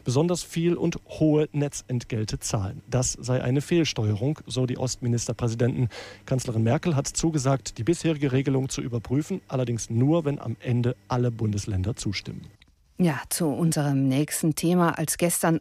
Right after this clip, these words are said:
Speaker 2: Abend die Nachricht kam, da unterbrachen die U-S-Sender ihr laufendes Programm. Steve Jobs ist tot, der geniale, visionäre Mitbegründer von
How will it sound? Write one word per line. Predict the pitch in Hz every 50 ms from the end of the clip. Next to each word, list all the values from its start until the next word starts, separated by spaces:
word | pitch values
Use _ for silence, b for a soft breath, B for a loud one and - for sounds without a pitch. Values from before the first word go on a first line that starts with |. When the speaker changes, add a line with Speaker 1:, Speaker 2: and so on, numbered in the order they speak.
| -
Speaker 2:
Abend | - 165 175 190 202 214 180 156 - -
die | - 160
Nachricht | 160 160 165 170 180 180 - 160 139 - - -
kam, | - 170 165 175 180 170
da | 147 151
unterbrachen | - - - 175 165 170 160 165 151 156 156 - - 170 160
die | - 165 156 165 -
U-S-Sender | - 165 160 - 156 151 - - - 156 151 156 151 151 151
ihr | - 160 156
laufendes | 143 139 143 151 147 - 165 151 139 -
Programm. | - - - 156 - 151 151 156 160 B B B B B B B B B B
Steve | - - - - 214 202 - - -
Jobs | - 170 160 170 - -
ist | - - 175 151 - -
tot, | - 180 170 170 156 - - - -
der | 160 156 156 156 156
geniale, | 147 156 151 156 147 143 143 151 160 170 175 175 165 156 147 147
visionäre | 156 202 214 - 202 185 175 170 160 156 160 160 165 160 165 165 156
Mitbegründer | 151 156 180 180 - - 170 151 - 160 160 156 160 160 151 147 143
von | - - - 139 139 139